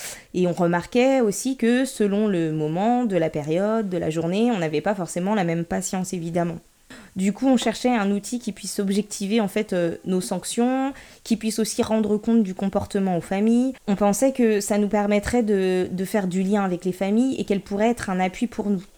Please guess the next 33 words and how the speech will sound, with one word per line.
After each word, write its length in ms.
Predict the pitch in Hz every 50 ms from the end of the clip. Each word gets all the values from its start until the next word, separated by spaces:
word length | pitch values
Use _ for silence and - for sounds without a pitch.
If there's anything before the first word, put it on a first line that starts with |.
| - - - - _ -
Du 200 | 180 180 208 214
coup, 520 | 208 - - 262 262 294 320 330 339 - -
euh, 300 | - 202 196 196 190 185 - -
on 120 | 208 208
a 100 | 208 202
mis 160 | 208 233 262 277
en 120 | 262 262
place, 380 | 247 240 262 262 269 262 - -
euh, 340 | 226 208 202 190 190 185 180 175 196 - - -
à 100 | 190 190
ce 140 | - -
moment-là 380 | 208 196 196 196 196 208 240 277
les 260 | 269 240 208 180 196
échelles 320 | 202 202 - 254 254 247 220
du 100 | 233 226
comportement, 640 | - 214 214 214 214 - - 208 185 180 196 320 - - -
euh, 80 | -
qu'Elodie 460 | 185 - 208 190 180 185 180 180 233 269
avait 200 | 233 196 202 190
imaginé 480 | 180 180 180 180 175 180 185 196 220
à 80 | 220 202
ce 120 | - - 190
moment-là, 680 | 180 180 175 175 180 190 208 226 247 262 269 285 330 - - - - -
euh, 120 | 202 190
que 160 | 185 - - 220
nous 280 | 208 214 220 220 208
avons, 340 | 220 214 202 190 226 240 240
ben, 200 | 226 196 180 180 -
essayé 300 | - 202 - - 240 254
d'adapter, 720 | 208 208 196 185 196 190 190 - - 240 240 240 247 247 226
euh, 120 | 185 180
suite, 440 | 180 - - 226 233 247 233 240 -
euh, 280 | 202 190 185 185 190